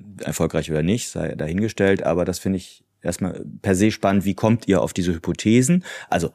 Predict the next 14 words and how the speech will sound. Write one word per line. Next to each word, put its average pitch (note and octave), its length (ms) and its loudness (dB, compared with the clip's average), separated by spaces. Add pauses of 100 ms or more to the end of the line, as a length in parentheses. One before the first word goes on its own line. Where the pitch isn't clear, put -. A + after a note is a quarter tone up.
(120)
habt - 180 -4
ihr F2+ 80 4
User G2+ 280 4
Research, G2 480 0
äh, D2 220 0
oder C#2 300 -6
Questionnaires G2 640 0 (380)
o-, B1+ 160 -2
oder E2 380 2
mehr E2 300 2
so D#2 200 -2
euer D#2 160 2
Bauchgefühl, F2 580 -2
eure D#2 380 -4